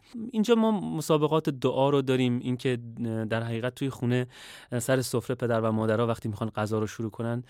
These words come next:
بگن کی به ما غذا داده، کی به ما آب داده، کی به ما پدر و مادر داده، کی به ما محبت داده. اینها رو می‌تونن همش به سمت خدا. در واقع این لا اله الا الله یعنی همه چی رو ربط دادن به خدا هست که مادر می‌تونه این رو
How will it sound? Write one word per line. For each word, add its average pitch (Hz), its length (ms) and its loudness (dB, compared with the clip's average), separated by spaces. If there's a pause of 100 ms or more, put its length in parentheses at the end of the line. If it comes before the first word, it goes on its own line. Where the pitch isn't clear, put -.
(220)
بگن 180 220 2
کی - 240 -6
به 135 100 4
ما 117 360 2
غذا 110 320 0
داده، 110 320 -4
کی 139 160 -10
به 135 80 -4
ما 120 200 0
آب 113 320 -4
داده، 110 400 -2 (260)
کی - 160 -4
به 202 80 4
ما 175 140 2
پدر 135 320 0
و 120 140 -2
مادر 117 360 0
داده، 113 360 -2
کی 226 160 -4
به 185 120 0
ما 180 140 0
محبت 131 680 -2
داده. 117 280 -4
اینها 226 380 0
رو 233 80 0
می‌تونن 220 340 -2
همش 170 420 -2 (380)
به - 60 0
سمت 165 320 -2
خدا. 131 420 2 (260)
در 220 140 2
واقع 220 180 -2
این 240 180 4
لا 196 200 4
اله 180 320 2
الا 170 300 2
الله 175 280 6
یعنی 175 240 6
همه 190 300 6
چی 240 240 0
رو 196 120 2
ربط 156 260 -4
دادن 135 300 -2
به 120 80 0
خدا 120 320 0
هست 110 220 -6
که 147 80 -2
مادر 170 320 2
می‌تونه 185 300 0
این 196 260 4
رو 196 200 4